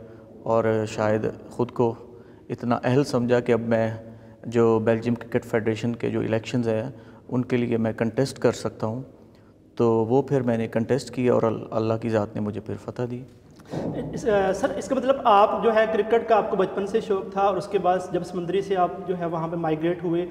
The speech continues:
Speaker 2: तो उस, आपने अपनी सलाहियत क-, का जो लोहा है वहाँ जाकर मनवाया और उसके बाद, अ, आपकी सलाहियतों की वजह से उन्होंने आप, आ-, आपको बतौर chairman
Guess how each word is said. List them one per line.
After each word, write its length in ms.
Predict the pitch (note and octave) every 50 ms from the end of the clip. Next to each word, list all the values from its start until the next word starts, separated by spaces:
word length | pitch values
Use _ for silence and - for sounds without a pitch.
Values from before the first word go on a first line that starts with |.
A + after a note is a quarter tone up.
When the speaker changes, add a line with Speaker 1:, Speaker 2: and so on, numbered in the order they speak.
| - - - - - -
Speaker 2:
तो 60 | G3
उस, 340 | F#3+ G#3+ A3+ G#3 - - -
आपने 300 | A3+ G3+ G3+ G3+ - G#3+
अपनी 140 | G3+ G#3+ G#3+
सलाहियत 680 | G3+ - A3 G#3 F#3 F#3+ G#3+ A3+ A3 - - - - - -
क-, 40 | G3+
का 180 | - - G3
जो 120 | F3 E3+ F3
लोहा 260 | F3+ F#3+ F#3+ G#3+ A3+
है 140 | G3+ F#3+ F#3+
वहाँ 300 | G3 F#3+ E3+ F#3 F#3 D#3+
जाकर 280 | F3 E3 D#3+ D#3+ F3+ E3
मनवाया 600 | E3 D#3+ D#3 D3 D3+ D3+ D#3+ E3+ F#3 G#3 - - -
और 100 | G#3+ A#3+
उसके 260 | A#3 - - C4+ A#3+
बाद, 260 | F#3+ E3+ F3 E3+ - - - - - - - - -
अ, 200 | G3 F3+ F#3 - -
आपकी 460 | F#3+ F3+ F3+ F#3+ G3+ - G3 - G#3+
सलाहियतों 500 | - G#3+ G#3 G3 F3+ F3+ F#3+ F#3+ G#3+ A3
की 160 | G#3+ - A3
वजह 280 | F#3+ F#3+ F3 E3+ F3 E3+
से 220 | F3+ F3+ F3+ F#3
उन्होंने 440 | - F#3+ F#3+ F#3 F#3 F3+ F3+ F3+ F#3
आप, 360 | E3+ D#3+ D#3+ - - - - -
आ-, 220 | F3 F3 F3 F#3
आपको 680 | E3 E3 E3 - - - - - F3+ F3 F#3 G3+ G3 F#3+ - - - -
बतौर 560 | E3+ E3 - - F#3+ F#3+ F#3+ G3 F#3 F#3+ F#3+
chairman 420 | - G#3+ G#3+ G#3+ G#3+ G#3+ G3 D#3+